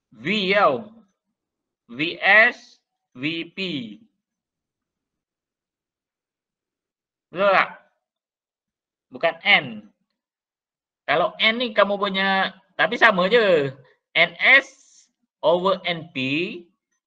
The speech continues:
sama dengan V S bagi dengan V P. Betul?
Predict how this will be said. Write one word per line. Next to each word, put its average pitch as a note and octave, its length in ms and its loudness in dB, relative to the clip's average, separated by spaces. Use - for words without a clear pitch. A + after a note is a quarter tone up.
sama D#3 320 -2
dengan E3+ 480 -4
V E3 320 -6
S F#3+ 560 2
bagi C#3+ 320 -6
dengan F#3+ 320 -2
V G3+ 400 -6
P. D#3 360 -6
Betul? F3+ 320 0